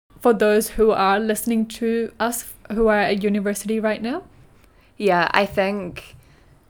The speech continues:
Speaker 2: like, going back to the point that we can put a lot of our press-, a lot of pressure on ourselves going to these events,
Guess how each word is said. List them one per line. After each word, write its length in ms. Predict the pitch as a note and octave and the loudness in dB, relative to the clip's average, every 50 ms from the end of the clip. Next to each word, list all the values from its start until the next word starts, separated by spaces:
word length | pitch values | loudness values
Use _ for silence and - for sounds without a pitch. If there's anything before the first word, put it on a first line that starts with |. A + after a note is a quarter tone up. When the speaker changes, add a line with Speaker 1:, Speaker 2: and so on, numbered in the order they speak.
| _ - | _ 0
Speaker 2:
like, 180 | F3 F#3 F#3 | 0 0 2
going 220 | F3+ F3 E3+ F#3 F#3+ | 2 2 2 2 0
back 160 | F3+ D#3+ - | -2 -2 -2
to 120 | - G#3 | -6 -6
the 120 | F#3+ F#3+ F3 | -4 -4 -6
point 360 | F3+ - F3 E3 D#3+ E3+ E3+ | -4 -4 -4 -2 -2 -2 -4
that 140 | E3 E3 - | -4 -2 -2
we 80 | E3 E3+ | -4 -4
can 140 | - F3+ E3+ | -6 -8 -8
put 160 | - F3 E3+ | -6 -4 -2
a 60 | F#3+ | 0
lot 320 | F#3+ F3 E3 E3 E3 E3 D#3+ | 0 0 0 0 0 0 0
of 100 | E3 E3 | 0 -2
our 120 | D#3+ E3 | -4 -4
press-, 400 | D#3+ - - E3+ D#3 D3+ - - - _ _ _ _ | -4 -6 -6 -6 -6 -6 -10 -18 -20 _ _ _ _
a 60 | F3 E3+ | -2 -2
lot 160 | F3 E3+ E3+ | 0 -2 -2
of 100 | F3 - | -4 -8
pressure 320 | - E3+ D#3+ - - E3 | -8 -8 -8 -6 -4 -4
on 160 | D#3 D#3 D#3+ | -4 -2 -2
ourselves 460 | D#3+ E3 E3+ E3+ - D#3 D3 D#3 - - | -4 -6 -6 -4 -4 -4 -4 -4 -6 -6
going 280 | - D#3+ D#3+ D#3 D#3+ | -4 -2 -2 -2 -4
to 140 | D#3+ - E3+ | -6 -6 -6
these 200 | D#3+ D#3+ D#3+ - | -4 -4 -4 -6
events, 580 | E3 D#3 D#3+ D3+ D3+ D#3 D#3+ - - - - | -6 -6 -6 -6 -6 -8 -8 -10 -12 -16 -18